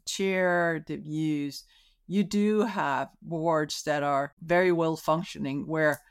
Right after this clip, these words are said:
they then break out to look into something, come back and discuss that. And yes, clearly, being that if you have a robot around the table or you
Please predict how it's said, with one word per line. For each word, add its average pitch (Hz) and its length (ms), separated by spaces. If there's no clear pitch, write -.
they 190 240
then 165 260
break 160 260
out 156 260
to 151 300
look 175 360
into 160 360
something, 151 800
come 175 380
back 143 500
and 147 400
discuss 143 480
that. - 240
And 247 200
yes, 320 220
clearly, 285 680
being 202 220
that 180 220
if 180 160
you 185 100
have 175 160
a 165 80
robot 175 380
around 160 280
the 160 60
table 160 360
or 165 100
you 170 160